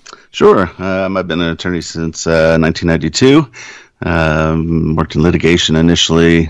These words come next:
Um, you know, back in ninety-two, the internet really wasn't a functioning commercial medium, although it certainly had academic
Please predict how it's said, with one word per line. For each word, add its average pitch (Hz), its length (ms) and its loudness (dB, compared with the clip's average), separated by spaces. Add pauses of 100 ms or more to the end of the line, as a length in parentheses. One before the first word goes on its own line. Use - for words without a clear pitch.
(160)
Um, 76 680 -6
you - 160 -8
know, 73 80 -2
back - 180 -4
in - 60 -2
ninety-two, 76 360 0
the 73 100 2
internet 71 340 2
really 65 320 0
wasn't 67 380 0 (360)
a - 60 -4
functioning 71 420 0
commercial 71 420 -2
medium, 78 460 2
although 67 240 -2
it - 220 -10
certainly - 260 -4
had - 120 -2
academic 71 540 0